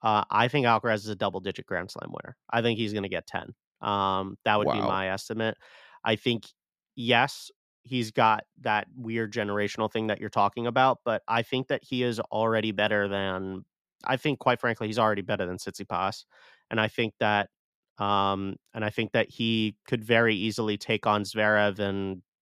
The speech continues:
Speaker 1: uh, Medvedev within the next year or two. I don't see that being a problem. And he, by, at that point, he's gonna be only twenty years old. Only twenty. <laughs> Like,
Speaker 2: Jesus
Speaker 1: that's,
Speaker 2: Christ, yeah.
Speaker 1: that's so crazy to think about.
Speaker 2: Yeah, that's
Speaker 1: So,
Speaker 2: insane.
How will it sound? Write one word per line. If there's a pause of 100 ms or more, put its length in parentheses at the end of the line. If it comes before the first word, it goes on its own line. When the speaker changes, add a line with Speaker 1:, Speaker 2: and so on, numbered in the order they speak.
(100)
Speaker 1:
uh,
Medvedev
within
the
next
year
or
two. (340)
I
don't
see
that
being
a
problem.
And
he, (120)
by,
at
that
point, (200)
he's
gonna
be
only
twenty
years
old. (800)
Only
twenty. (400)
<laughs>
Like,
Speaker 2:
Jesus
Speaker 1:
that's,
Speaker 2:
Christ,
yeah.
Speaker 1:
that's
so
crazy
to
think
about. (200)
Speaker 2:
Yeah,
that's
Speaker 1:
So,
Speaker 2:
insane.